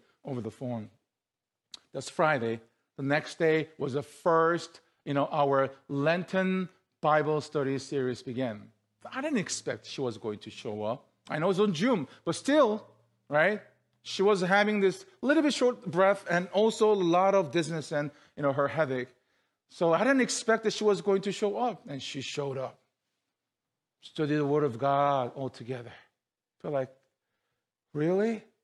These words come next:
You know, something that you ha-, that happened to you, that is serious. If it's not like you, a lot of the ordinary people, they'll probably just lying down, you know, drinking a lot of water,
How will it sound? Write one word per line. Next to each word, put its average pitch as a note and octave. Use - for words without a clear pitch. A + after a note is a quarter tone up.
You F#3
know, F#3+
something C4+
that B3
you G3
ha-, F#3
that F3+
happened A#3+
to G#3
you, F#3
that G3
is A#3+
serious. F#3
If A3
it's A#3+
not A3+
like F3+
you, F3
a F3+
lot G#3+
of A3+
the A3
ordinary A3+
people, B3
they'll C4
probably A#3+
just A3
lying G3
down, G3+
you F#3
know, D#3+
drinking F#3
a F3+
lot F#3
of F#3+
water, G3+